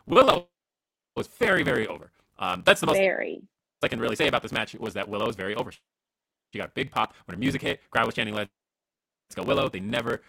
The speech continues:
Speaker 1: she never lost them throughout the match, and I thought that was great stuff. Have I really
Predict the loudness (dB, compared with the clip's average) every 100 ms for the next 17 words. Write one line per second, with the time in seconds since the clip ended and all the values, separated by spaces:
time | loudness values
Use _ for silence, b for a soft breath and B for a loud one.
0 | b 0 2 2 0 0 -4 -2 -2 -2
1 | _ _ _ _ _ _ _ -10 -6 -6
2 | -6 -14 _ -8 -6 -2 -4 -2 -6 -6
3 | -10 -10 -2 0 0 -2 -2 -2 -4